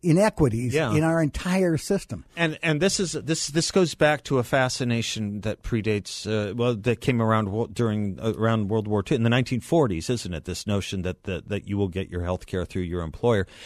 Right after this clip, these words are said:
Speaker 2: And it seems like it's the hardest thing in the world to separate us from.
Speaker 1: Someday we should talk about it. It came ar-, about during World War Two.
Speaker 2: Yeah.
Speaker 1: And, uh, and was totally created by the government.
Speaker 2: Yeah.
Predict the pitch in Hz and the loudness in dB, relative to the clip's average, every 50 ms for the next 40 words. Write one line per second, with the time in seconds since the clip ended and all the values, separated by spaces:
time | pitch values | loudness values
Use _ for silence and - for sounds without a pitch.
0 | - - - - 143 143 - - - 165 147 131 - 139 131 - 120 - - 107 | -16 -8 -2 0 0 0 0 0 -2 -2 0 0 0 -2 -2 -2 -6 -6 -6 -4
1 | 107 127 135 127 127 - - 143 131 123 113 110 104 113 113 104 - - - - | 0 0 0 0 -2 -4 -4 -4 -2 0 0 0 0 0 0 -2 -4 -6 -2 -2
2 | 110 - - 80 78 71 50 - - - - 57 58 - - - - - 208 202 | -2 0 -2 -4 -4 -4 -6 -8 -10 -10 -10 -8 -6 -4 -4 -2 0 2 4 4
3 | 202 196 185 175 160 151 123 123 113 143 160 135 107 113 101 90 95 - - - | 6 6 6 6 6 4 4 4 4 2 2 2 0 -4 -4 -4 -6 -6 -8 -10
4 | - - - 190 220 220 220 208 185 - - - - 131 120 156 156 151 - - | -6 -2 0 2 4 4 4 4 2 0 -4 -6 -4 -2 2 4 4 4 4 2
5 | 139 110 156 147 139 139 139 131 127 - - 127 135 143 139 131 131 127 113 101 | 2 2 4 6 6 6 4 4 2 0 -2 0 2 4 4 4 4 2 2 0
6 | - - 143 123 85 73 82 92 90 80 71 - - - - _ _ _ - 123 | 0 0 0 0 0 -2 -6 -10 -10 -10 -12 -14 -18 -20 -20 _ _ _ -8 -4
7 | 123 120 120 120 120 113 120 113 104 104 104 104 - _ - 143 143 143 127 147 | -2 0 0 0 0 0 0 0 0 -2 -4 -6 -8 _ -2 0 0 2 4 2
8 | 151 131 - - _ _ _ _ _ _ - - - 233 220 214 220 214 208 196 | 2 2 0 -4 _ _ _ _ _ _ -4 2 4 6 6 6 6 4 2 2
9 | 175 - - 180 175 160 147 143 127 110 92 - - - 143 156 165 175 165 175 | 0 0 2 2 4 4 4 4 2 0 -2 -6 -2 2 4 4 6 6 4 4
10 | - 131 147 123 117 117 123 120 120 - 85 | 4 4 4 4 4 4 2 2 0 -2 -8